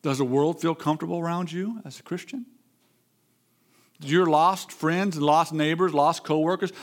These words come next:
they feel comfortable around you? Telling jokes and do, do, doing the things the world does, and they feel comfortable around you?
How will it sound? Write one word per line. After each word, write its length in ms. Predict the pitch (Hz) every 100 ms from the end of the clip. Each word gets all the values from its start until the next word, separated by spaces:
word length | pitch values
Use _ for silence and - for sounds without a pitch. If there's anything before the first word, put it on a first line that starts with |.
| -
they 120 | 165
feel 160 | 185 175
comfortable 440 | - 143 147 160
around 340 | 151 151 156
you? 300 | 143 160 196 - _ _ _ _ _ _ _ -
Telling 260 | 143 160
jokes 360 | 131 - 156 -
and 100 | 127
do, 200 | 151 147 -
do, 120 | 151
doing 280 | 143 147 180
the 80 | 185
things 260 | 180 190
the 80 | 160
world 320 | 151 180 175
does, 240 | 143 170 156
and 80 | 151
they 100 | 143
feel 120 | 135
comfortable 400 | - 143 147 156
around 340 | 156 160 151
you? 280 | 175 196